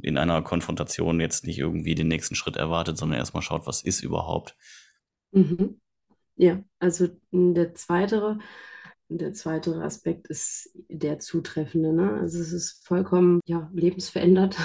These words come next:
Speaker 2: <laughs> wenn man anfängt, ohne Erwartungen in Situationen zu gehen, ne? Ich überlege jetzt gerade so ein bisschen wegen dieser bedingungslosen Liebe. Eins schon vorab gesagt, also, es darf nicht verwechselt werden, oder das passiert da tatsächlich auch schon oft,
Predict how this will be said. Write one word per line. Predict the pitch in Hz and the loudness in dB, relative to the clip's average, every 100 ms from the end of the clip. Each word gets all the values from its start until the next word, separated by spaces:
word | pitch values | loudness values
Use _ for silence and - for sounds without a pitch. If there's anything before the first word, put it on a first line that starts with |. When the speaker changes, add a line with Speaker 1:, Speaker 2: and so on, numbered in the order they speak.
| - | -6
Speaker 2:
<laughs> | - | 2
wenn | 180 180 | 6 8
man | 175 175 | 6 6
anfängt, | 185 175 175 180 185 180 175 | 6 6 4 4 4 2 2
ohne | 180 185 | 4 4
Erwartungen | 175 180 190 185 175 165 175 | 0 -2 -2 2 2 2 0
in | 180 175 | 2 4
Situationen | 165 160 165 165 - 165 160 | 2 -4 -8 -8 -6 -4 -2
zu | 160 160 | -2 -2
gehen, | 165 165 185 - - | -4 -2 -4 -6 -2
ne? | 185 - 214 - - - - - _ - | -2 -2 -14 -16 -18 -16 -16 -18 _ -12
Ich | - | -2
überlege | 180 180 190 | 0 2 0
jetzt | 185 | -4
gerade | - 180 180 | -4 0 2
so | 175 | 2
ein | 175 | 0
bisschen | 180 180 175 170 175 175 190 175 165 | 0 2 2 2 -2 -2 -4 -6 -2
wegen | 175 | 0
dieser | 170 180 | 0 -2
bedingungslosen | - 156 180 175 175 175 175 175 170 170 170 165 - _ _ | -4 2 6 6 6 2 0 2 2 4 4 0 -6 _ _
Liebe. | - 165 190 196 208 202 196 - - _ _ | -6 0 0 2 2 0 -2 -12 -20 _ _
Eins | 190 185 180 | 4 4 6
schon | 180 | 4
vorab | 170 - 180 185 - | 4 2 0 -2 -4
gesagt, | 160 147 180 196 208 - | -6 2 4 4 2 -2
also, | 175 175 196 - | 2 4 4 2
es | - 190 - - _ | -4 -4 -8 -14 _
darf | - 185 214 202 | 0 2 2 2
nicht | 220 226 | 2 2
verwechselt | 220 196 220 220 233 208 | 0 2 0 0 -4 -2
werden, | 185 202 214 214 226 | 0 2 2 4 4
oder | 226 180 | 4 2
das | - 190 | 0 -2
passiert | - 175 - 214 | -2 -8 -2 0
da | 208 | 0
tatsächlich | 175 180 202 190 190 - | -2 -2 -2 -2 -2 -4
auch | - | -6
schon | - 190 | 0 2
oft, | 190 196 | 2 0